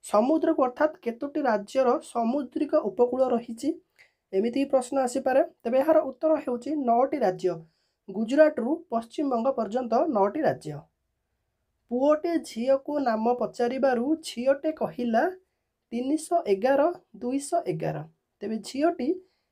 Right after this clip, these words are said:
କ'ଣ କହିଲା? ଏହି ପ୍ରଶ୍ନ ପାଇଁ ବି ଗୋଟେ ଲାଇକ୍ ହେଇଯାଉ। ତେବେ ଉତ୍ତର ହେଉଛି ଝିଅଟି କହିଲା ଆଶା, ହିନ୍ଦୀରେ କହିଲା। ଦେଖନ୍ତୁ କେମିତି ଲେଖାଯାଇଛି, ତିନି, ଏଗାର, ଦୁଇ, ଏଗାର, ତାକୁ ହିନ୍ଦୀରେ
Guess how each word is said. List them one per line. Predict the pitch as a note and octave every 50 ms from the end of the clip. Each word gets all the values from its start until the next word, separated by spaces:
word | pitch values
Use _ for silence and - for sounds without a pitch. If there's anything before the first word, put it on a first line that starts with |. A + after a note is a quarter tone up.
| _ _ _ -
କ'ଣ | B3 C4 D#4 E4 D#4+
କହିଲା? | - F#3+ E3 D#3+ D#3+ D#3 C#3+ C3 B2+ - _ _ _ _ _ _ _ _ _ _ _ _ _ _ _ _ _ _ _ _ _ _ _ _ _ _ _ _ _ _ -
ଏହି | E3 F3 A#3
ପ୍ରଶ୍ନ | B3 B3 C#4 C#4 - - D4+ C#4+
ପାଇଁ | C#4+ D4+ D4+ D#4 D4+
ବି | D4+ D4
ଗୋଟେ | C#4 C4 B3+ B3+
ଲାଇକ୍ | A#3+ A#3 A3+ A3 B3 B3 - - -
ହେଇଯାଉ। | B3+ C4 B3+ A3+ A#3+ A#3+ B3 D#4+ F#4 F#4 F#4 _ _ _ _ _ _ _ _ _ _ _ _ _ _ _ _ _ _ _ _ _ _ _ _ _ _ _ _ _ _ _ _ _ _ _ _ _ _ _ -
ତେବେ | A3+ A#3
ଉତ୍ତର | A#3+ A#3+ B3 A#3+ - - A3+ F4 D#4+
ହେଉଛି | D#4 E4+ E4 D#4+ D#4+ E4 D#4
ଝିଅଟି | D4+ - - - A3 A#3+ C4+ - D#4
କହିଲା | C#4 - C4 B3 - C4 B3+ A#3+ A#3 A#3+ D#4+ F#4 - _ _ _ _ _ _ _ _ _ _ _ _ _ -
ଆଶା, | G#3+ A#3 A#3 - - - - - - - - -
ହିନ୍ଦୀରେ | A#3+ B3+ B3 A#3+ D4+ D#4 D4+
କହିଲା। | D4+ - G#3+ G#3+ A#3+ B3 B3+ C#4 F4 F#4+ - _ _ _ _ _ _ _ -
ଦେଖନ୍ତୁ | G#3+ A3+ - - B3+ A#3+ D4
କେମିତି | C#4+ C4 A#3+ A#3+ A#3
ଲେଖାଯାଇଛି, | A#3+ A3+ A3+ - - A#3 A#3+ A#3+ A#3 A#3 C#4
ତିନି, | - _ - A3 A#3 A#3+ B3 B3 C4+ E4+ F#4 F#4 - _ - - - G#3+
ଏଗାର, | G3 G3 A3 A#3 A#3 B3 D4+ D#4 - -
ଦୁଇ, | A3 A3+ A#3+ C4+ -
ଏଗାର, | - G#3 G3+ A3 A#3+ C#4
ତାକୁ | C#4+ C#4 A#3 A#3 A3+
ହିନ୍ଦୀରେ | A3+ - G#3 G#3 G#3 G#3 B3 C#4 D#4 E4+